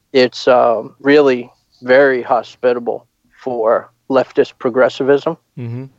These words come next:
Speaker 1: And, uh, with that being the case, you just have to be aware of it because, like all good things, it's voluntary.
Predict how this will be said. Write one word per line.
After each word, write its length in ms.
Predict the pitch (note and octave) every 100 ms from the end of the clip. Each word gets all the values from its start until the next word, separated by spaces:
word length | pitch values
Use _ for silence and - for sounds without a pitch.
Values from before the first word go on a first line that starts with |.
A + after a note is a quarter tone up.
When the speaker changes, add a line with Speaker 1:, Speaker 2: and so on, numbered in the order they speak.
| -
Speaker 1:
And, 600 | A#2+ B2 A#2 A#2 A#2+ A#2
uh, 260 | B2+ A#2 A#2+
with 260 | B2+ C#3 -
that 260 | C3+ B2
being 320 | - C3 B2+ A#2
the 80 |
case, 500 | A#2 C#3+ C3+ B2+ - -
you 140 | C3+
just 120 | B2+ -
have 200 | B2+ -
to 80 | A#2+
be 160 | A#2+
aware 400 | A2 G#2 A#2 A#2+
of 100 | C3
it 160 | D3 D#3 _ _
because, 720 | A#2 A#2 - B2 A#2 - - -
like 280 | C3+ C3 B2
all 200 | C3+ C3+
good 280 | B2+ C#3 B2+
things, 360 | C#3+ D3 C#3+
it's 180 | B2 A#2
voluntary. 800 | A#2 B2 C3 C#3 C3 D3+ D#3+ F3+